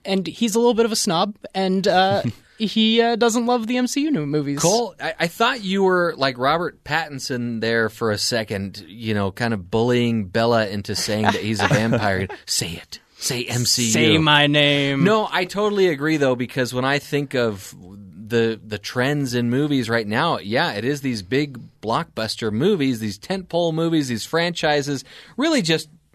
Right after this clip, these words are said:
Speaker 2: Marvel Cinematic Universe movies that, unfortunately, because of covid, we haven't really had much access to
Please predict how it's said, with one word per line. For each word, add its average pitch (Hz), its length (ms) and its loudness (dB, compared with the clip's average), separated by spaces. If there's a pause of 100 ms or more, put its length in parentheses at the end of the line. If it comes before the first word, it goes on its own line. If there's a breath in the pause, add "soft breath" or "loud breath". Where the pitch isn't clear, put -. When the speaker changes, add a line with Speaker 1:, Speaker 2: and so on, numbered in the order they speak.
Speaker 2:
Marvel 127 300 0
Cinematic 117 560 -2
Universe 107 400 -2
movies 101 300 -2
that, 113 180 0
unfortunately, 123 800 -2 (380 loud breath)
because 117 420 0
of 101 520 -2
covid, 127 500 -2
we 117 260 -2
haven't 110 340 -2
really 120 260 0
had 110 260 -2
much 104 260 -4
access 139 460 -2
to 107 320 -4